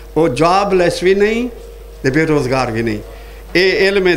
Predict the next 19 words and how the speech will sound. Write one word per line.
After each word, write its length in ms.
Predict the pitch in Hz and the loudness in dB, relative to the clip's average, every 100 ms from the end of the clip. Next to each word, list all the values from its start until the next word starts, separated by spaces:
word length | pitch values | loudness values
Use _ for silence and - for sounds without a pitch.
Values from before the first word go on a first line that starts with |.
| 135 | 2
دین 300 | 170 202 190 | 2 2 2
دے 80 | 175 | 0
وچ 200 | 151 - | 0 0
اللہ 180 | 156 151 | 0 0
تعالیٰ 360 | 135 127 123 | 0 0 2
نے 120 | 117 | 0
وہ 120 | 127 123 | 0 0
قوت 320 | 139 117 - | -2 -4 -6
رکھی 300 | 104 - 95 | -10 -10 -14
ہے۔ 120 | 104 - - - - - - - - - | -14 -18 -18 -18 -18 -16 -16 -16 -12 -6
اور 100 | 139 | -2
پھر 200 | - 165 | 0 2
ظاہر 220 | 185 208 | 2 2
ہے 100 | 185 | 2
کہ 160 | 156 147 | 2 2
اج 180 | 143 135 107 | 0 -2 -4
جلسہ 220 | 139 127 143 | -2 0 2
ہوندا 280 | 135 135 | 2 2
پئے، 260 | 131 117 101 | 0 -2 -4